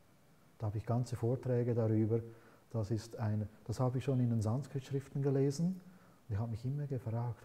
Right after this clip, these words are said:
warum ist das ein Fehler? Wo ist das Problem? Ich glaube, heute habe ich es erkannt im Laufe der Jahre und habe ganze Bücher dazu geschrieben. Mehr möchte ich dazu auch nicht sagen, weil das wäre ein Thema für sich. Aber das einfach mal so im Raum stehen zu lassen.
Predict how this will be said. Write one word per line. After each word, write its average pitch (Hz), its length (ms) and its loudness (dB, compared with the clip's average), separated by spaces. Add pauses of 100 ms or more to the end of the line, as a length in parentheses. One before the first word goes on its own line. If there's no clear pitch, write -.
warum 92 300 -2
ist 110 140 -8
das 117 120 -8
ein 107 140 -2
Fehler? 113 320 -6 (400)
Wo 107 220 2
ist 123 160 -4
das 104 80 -8
Problem? 101 480 0 (440)
Ich - 60 -18
glaube, 110 300 4
heute 117 480 2 (320)
habe 110 160 -4
ich 104 60 -4
es - 60 -10
erkannt 107 360 -4
im 110 100 0
Laufe 101 240 -2
der 110 120 0
Jahre 101 260 2
und 101 100 0
habe 101 220 -2
ganze 98 380 -2 (540)
Bücher 151 340 4 (360)
dazu 131 300 0
geschrieben. 131 520 2
Mehr 120 140 4
möchte 113 340 0
ich 110 120 -6
dazu 120 280 -2
auch 104 80 2
nicht 107 180 0
sagen, 127 280 4
weil 113 100 4
das 107 100 2
wäre 113 240 6
ein 110 160 4
Thema 107 260 2
für 101 80 0
sich. 139 240 0
Aber 113 140 2
das 113 140 0
einfach 123 180 2
mal 127 100 4
so 120 140 6
im 117 120 6
Raum 110 300 4
stehen 151 280 4
zu 151 100 0
lassen. 143 420 2